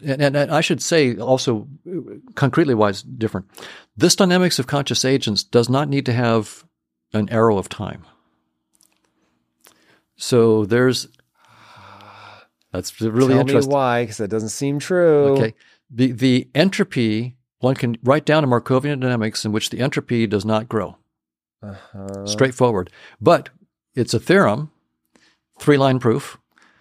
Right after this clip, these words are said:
Speaker 1: trivial pr-, trivial proof, that any projection of that Markovian dynamics that has no arrow of time, any projection of it that loses information, say by conditional probability, it will give you new dynamics. It'll, it'll be a projected dynamics of the original dynamics,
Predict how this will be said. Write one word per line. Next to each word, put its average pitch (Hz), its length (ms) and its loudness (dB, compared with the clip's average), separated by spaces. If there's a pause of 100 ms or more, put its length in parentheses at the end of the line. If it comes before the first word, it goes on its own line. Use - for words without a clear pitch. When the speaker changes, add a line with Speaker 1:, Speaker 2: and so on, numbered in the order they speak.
(480)
Speaker 1:
trivial 127 320 2
pr-, - 180 -20 (280)
trivial 127 220 0
proof, 110 260 -4
that 113 220 0
any 165 280 2
projection 139 680 -2
of 110 280 0
that 113 240 0 (200)
Markovian 117 380 2
dynamics 117 520 -2 (340)
that 95 140 -2
has 110 160 0
no 110 120 2
arrow 110 220 4
of 104 60 -4
time, 123 240 -4 (340)
any 165 140 2
projection 147 520 2
of 95 100 0
it - 160 -8
that 107 240 -4
loses 117 280 2
information, 120 560 -2
say 110 140 -4
by 101 120 -4
conditional 101 380 -6
probability, 107 500 -8 (920)
it 139 120 -6
will 135 100 -2
give 139 160 4
you 127 80 2
new 165 160 6
dynamics. 147 440 2
It'll, 117 140 0
it'll 123 120 -2
be 127 100 4
a 123 40 4
projected 123 500 2
dynamics 95 440 -6
of 98 120 -2
the 104 140 -4
original 107 300 -2
dynamics, 82 360 -14